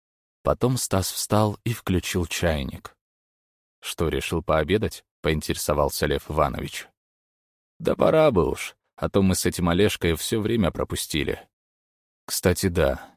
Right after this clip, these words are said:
не заметили, как это самое время пролетело". "Зато, Лёва, мы наконец-то раскрыли убийство мошенника Андрея Бурцева".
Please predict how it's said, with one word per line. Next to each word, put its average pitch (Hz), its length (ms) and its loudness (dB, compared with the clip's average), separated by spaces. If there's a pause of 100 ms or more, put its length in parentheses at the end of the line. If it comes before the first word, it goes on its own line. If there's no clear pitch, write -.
не 104 140 6
заметили, 101 480 2
как - 240 0
это 87 140 0
самое 87 380 2
время 80 300 0
пролетело". - 760 -2 (840)
"Зато, 98 380 4
Лёва, 135 360 4
мы 131 100 4
наконец-то 123 600 2
раскрыли 131 480 2
убийство 82 560 2
мошенника 85 760 2
Андрея 78 360 0
Бурцева". 78 680 -2